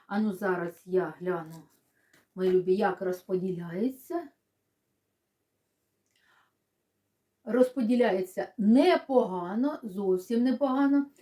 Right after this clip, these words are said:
І зливається з тоном шкіри. Так, ну що, непогано, непогано. І підсихає. Ну, як сказати, е,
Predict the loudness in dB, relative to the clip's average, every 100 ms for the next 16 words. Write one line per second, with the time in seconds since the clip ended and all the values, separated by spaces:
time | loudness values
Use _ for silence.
0 | _ _ -2 0 2 2 2 2 -2 -2
1 | -4 -4 -8 -4 -4 -4 -6 -10 -12 -6
2 | -2 -2 -4 -10 _ _ _ _ _ _
3 | _ _ _ _ _ _ _ _ _ -14
4 | -14 -14 _ _ _ _ _ _ _ _
5 | _ -6 -4 -6 -14 -16 -14 -14 _ _
6 | -6 -6 -4 -6 -8 -10 -14 -10 -10 -8
7 | -12 -14 -20 -20 _ _ _ -4 -2 -2
8 | -6 -6 -8 -4 -4 -4 -8 _ _ _
9 | _ _ _ _ -4 -4 -6 _ -20 _
10 | _ _ -16 -10 0 0 0 -4 -2 0
11 | 0 2 2 4 2 0 -4 -10 -14 -18
12 | -18 -20